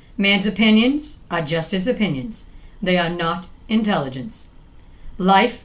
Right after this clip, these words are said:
is not owned by any species' opinion about it,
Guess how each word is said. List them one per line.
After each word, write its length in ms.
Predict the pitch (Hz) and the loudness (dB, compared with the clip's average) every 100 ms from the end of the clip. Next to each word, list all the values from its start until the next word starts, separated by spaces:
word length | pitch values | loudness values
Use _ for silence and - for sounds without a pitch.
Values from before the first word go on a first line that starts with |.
| - | -6
is 160 | 190 | -4
not 320 | 170 170 - - | -2 -2 -2 0
owned 540 | 233 214 214 226 254 - - - | 4 6 6 4 0 -6 -16 -4
by 200 | 180 175 | -2 -2
any 280 | 202 208 254 | 0 0 0
species' 680 | - 254 247 247 233 233 | 0 -2 0 0 -2 -4
opinion 560 | - 190 220 190 175 185 | -6 -2 0 0 -2 -4
about 280 | - 185 147 | -4 -2 -2
it, 160 | - | -6